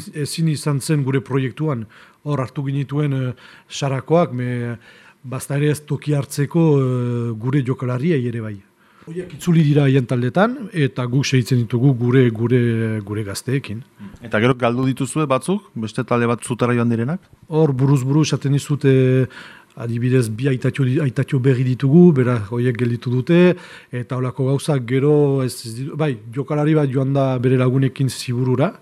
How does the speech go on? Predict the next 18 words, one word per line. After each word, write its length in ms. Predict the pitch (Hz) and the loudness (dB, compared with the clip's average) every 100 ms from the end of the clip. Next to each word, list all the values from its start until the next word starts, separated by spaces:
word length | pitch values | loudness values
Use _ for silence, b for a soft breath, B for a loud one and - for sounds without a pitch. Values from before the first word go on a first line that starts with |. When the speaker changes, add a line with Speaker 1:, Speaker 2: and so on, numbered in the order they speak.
| b b - | b b -20
Speaker 1:
urte 200 | - - | -12 -4
batez. 480 | 120 110 165 175 - - | -2 0 0 0 -8 -18
Speaker 2:
S-, 140 | - - | -16 0
e, 320 | 127 113 110 - | 2 4 2 -2
Iralde. 360 | 123 123 104 - _ _ | -4 -4 -4 -10 _ _
Speaker 1:
Bai, 280 | 170 127 113 | -6 -6 -4
hori 200 | 139 131 | -2 -2
da, 120 | 113 | -2
Xabi 300 | 113 120 117 113 | -6 -6 -6 -4
Iralde. 380 | 107 110 143 | -6 -2 -2
Speaker 2:
Bai. 180 | 208 110 - | -2 -6 -12
Speaker 1:
Bera 460 | 107 127 120 117 120 | -8 -4 -4 -4 -4
bakarra 800 | 107 110 120 113 131 127 131 127 | -8 -6 -6 -4 -4 -4 -2 -2
da 160 | 143 | -2
beste 480 | 123 123 - - 139 | 0 -4 -6 -4 -4
talde 260 | 131 120 120 | -2 -6 -6
batera 320 | 120 123 123 | -6 -6 -6
joaitea. 360 | 113 107 113 | -6 -10 -12